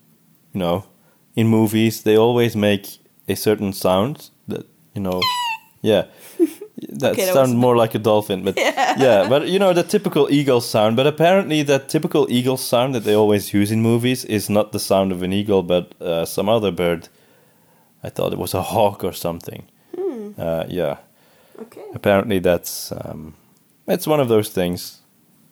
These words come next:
Speaker 1: that we've gotten used. Oh, and, uh, fist fights.
Speaker 2: Oh, yeah.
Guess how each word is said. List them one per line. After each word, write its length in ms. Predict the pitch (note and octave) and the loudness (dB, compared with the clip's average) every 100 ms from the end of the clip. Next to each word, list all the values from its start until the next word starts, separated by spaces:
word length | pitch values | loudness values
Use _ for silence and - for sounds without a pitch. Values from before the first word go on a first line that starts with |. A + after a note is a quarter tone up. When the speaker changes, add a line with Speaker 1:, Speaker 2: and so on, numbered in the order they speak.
| - | -6
Speaker 1:
that 160 | F#2+ | -4
we've 180 | A2 F#2+ | -2 -2
gotten 300 | G#2 G2+ F#2 | -2 -2 -4
used. 240 | F2+ F2 - - - | -4 -6 -12 -20 -2
Oh, 240 | C#3+ D#3+ - | 4 4 4
and, 260 | A#2+ A2+ A2 | 0 2 4
uh, 160 | G#2 | 4
fist 340 | G2+ C#3 C3+ - | 2 -2 -2 0
fights. 540 | A#2 F#2 - - - _ _ _ _ _ - | 0 0 -2 -10 -14 _ _ _ _ _ -4
Speaker 2:
Oh, 100 | C4+ | -2
yeah. 380 | A3 G#3 A3 | -2 -4 -6